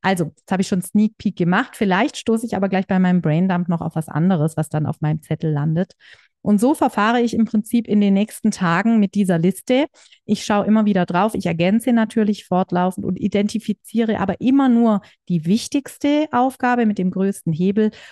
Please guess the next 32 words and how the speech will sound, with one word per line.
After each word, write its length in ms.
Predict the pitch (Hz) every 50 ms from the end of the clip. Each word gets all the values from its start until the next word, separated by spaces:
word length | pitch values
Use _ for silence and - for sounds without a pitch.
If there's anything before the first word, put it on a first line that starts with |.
| - -
und 220 | 202 208 196 185
die 160 | 190 180 - -
dringendste 720 | - 180 170 190 196 202 196 196 185 - - - 165 160
Aufgabe, 480 | - 160 165 180 185 - 175 170 165 165
die 140 | 156 - 165
mich 180 | 170 165 -
so 80 | - 165
richtig 340 | 175 175 - - 175 - -
nervt 520 | 147 143 143 156 156 170 180 - - -
und 120 | 165 156
wo 60 | 165 170
ich 140 | 165 -
froh 240 | - - - 160 165
bin, 240 | 160 170 160 165 160 - - - - _ -
wenn 140 | 160 170
ich 140 | 170 160 -
die 140 | - 151 - -
endlich 320 | 156 170 180 180 180 -
erledigt 500 | - 165 160 160 170 175 202 - - -
habe, 140 | - 170 - -
weil 180 | 165 160 170
sie 120 | 170 170 -
entweder, 440 | - 170 165 - 175 175 170 165 - - _ _ _ _ _ _ _ _ _ _ _ _ _ - - 156
ja, 200 | 190 185 180 190
schon 240 | 196 - 190 170 175
sehr 280 | 165 170 165 170 - -
zeitkritisch 640 | - 185 175 180 - - - 185 - 180 175 -
ist 280 | - 180 175 170 - -
oder 220 | - 170 170 156
weil 180 | 147 143 147 151
sie 200 | 156 165 160 156 - -
einfach 400 | - 156 151 - 156 147 135